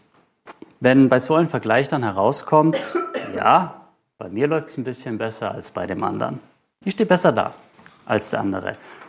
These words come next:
Das erzeugt ein Gefühl, oder es erzeugt ein gutes Gefühl zu wissen,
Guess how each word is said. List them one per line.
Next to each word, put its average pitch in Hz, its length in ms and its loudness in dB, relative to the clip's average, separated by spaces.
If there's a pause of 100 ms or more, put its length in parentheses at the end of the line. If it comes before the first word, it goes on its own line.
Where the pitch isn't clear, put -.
Das - 100 -12
erzeugt 165 540 2
ein 151 100 4
Gefühl, 180 720 4 (200)
oder - 80 -6
es - 100 -6
erzeugt 220 400 0
ein 196 80 2
gutes 247 260 2
Gefühl 127 320 0
zu 123 140 -2
wissen, 185 280 0